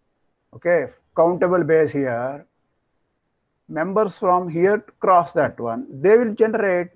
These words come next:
they will give you base for the product. So countable cross countable is, uh, countable again. So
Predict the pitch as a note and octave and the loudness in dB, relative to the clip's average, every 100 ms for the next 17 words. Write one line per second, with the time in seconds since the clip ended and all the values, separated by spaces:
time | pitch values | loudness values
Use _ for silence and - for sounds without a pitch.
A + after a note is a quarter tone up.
0 | D3+ G3 A3+ A#3 G#3+ G#3 G#3 G#3 - G3+ | -2 0 2 0 -2 2 4 4 0 -6
1 | G3+ F#3+ F#3+ F#3+ F#3+ - A#3 G#3 A#2 - | -4 -4 -4 -4 -8 -6 -4 -4 -6 -12
2 | _ _ _ _ _ _ _ _ _ _ | _ _ _ _ _ _ _ _ _ _
3 | _ _ _ _ _ _ _ - D#3+ - | _ _ _ _ _ _ _ -14 -6 0
4 | D3+ F3 F#3+ G#3+ G3+ G3 F#3+ G3 G#3 G3+ | 0 -2 -2 -2 -2 -4 -4 -8 -6 -6
5 | A3+ A3 F3+ _ - F3+ D#3 - G#3 F#3 | -6 -8 -10 _ -8 -6 -6 -6 -8 -6
6 | C3+ A#2+ G2 G2 - - G3 G3+ - | -6 -6 -10 -12 -8 -2 -2 -2 -10